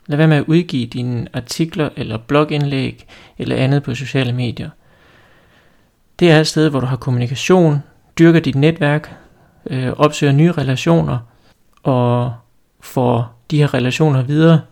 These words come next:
til din mailliste og til din blog og hjemmeside. Nå, men inden du, øh, starter den her platform op, så noget af det første, du skal tænke, det er, hvad kan jeg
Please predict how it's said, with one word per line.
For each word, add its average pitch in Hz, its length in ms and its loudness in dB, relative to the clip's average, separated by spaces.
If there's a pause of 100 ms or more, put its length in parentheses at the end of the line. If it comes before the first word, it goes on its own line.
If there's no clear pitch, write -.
til - 160 -8
din 123 140 -2
mailliste 135 640 -4
og 127 120 -8
til 139 180 -8
din 120 180 -2
blog 123 280 -4
og 139 60 -8
hjemmeside. 127 500 -4 (920)
Nå, 135 260 4 (120)
men 127 140 0
inden 165 180 2
du, 143 280 0
øh, 131 100 -4 (680)
starter 135 420 -6
den 143 200 0
her 151 240 4 (1200)
platform 135 640 -2
op, 135 200 -4 (1700)
så - 160 -6
noget 156 140 6
af 156 60 6
det 143 80 -2
første, 151 260 0
du 127 80 -8
skal - 160 -12
tænke, 147 340 -4
det 151 120 -2
er, 143 180 0 (1200)
hvad 156 160 -6
kan 151 140 0
jeg 143 140 2